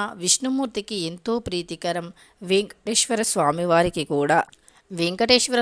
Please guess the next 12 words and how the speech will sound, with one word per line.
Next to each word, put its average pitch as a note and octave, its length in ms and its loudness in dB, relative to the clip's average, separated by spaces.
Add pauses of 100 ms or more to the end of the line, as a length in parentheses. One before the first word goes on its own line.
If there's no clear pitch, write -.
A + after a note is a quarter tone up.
స్వామి E3+ 400 0
వారికి E3+ 420 4
కూడా E3 240 6 (160)
చాలా E3 320 6 (140)
ఇష్టం. E3 280 0 (500)
అయితే F#3 280 4 (480)
రేపు A3+ 240 8 (160)
భరించలేని A#3 680 4
కష్టాల్లో F#3+ 480 4 (120)
ఉన్నవారు E3+ 520 2
కావచ్చు, E3+ 440 2 (520)
శనీశ్వరుని A#3 720 6